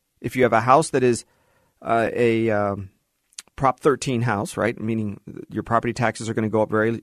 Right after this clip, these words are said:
very slowly. If you know how to regulate your, your electric usage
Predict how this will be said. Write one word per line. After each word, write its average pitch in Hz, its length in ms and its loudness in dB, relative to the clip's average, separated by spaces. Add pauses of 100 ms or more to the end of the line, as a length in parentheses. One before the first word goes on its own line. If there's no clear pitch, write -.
(120)
very 110 160 -2
slowly. 113 480 -2 (2000)
If - 180 0
you 135 100 0
know 147 200 2
how 165 160 0
to 143 80 2
regulate 143 720 0 (120)
your, 110 400 -2 (140)
your 110 800 -4 (360)
electric 127 400 -4
usage 120 480 -2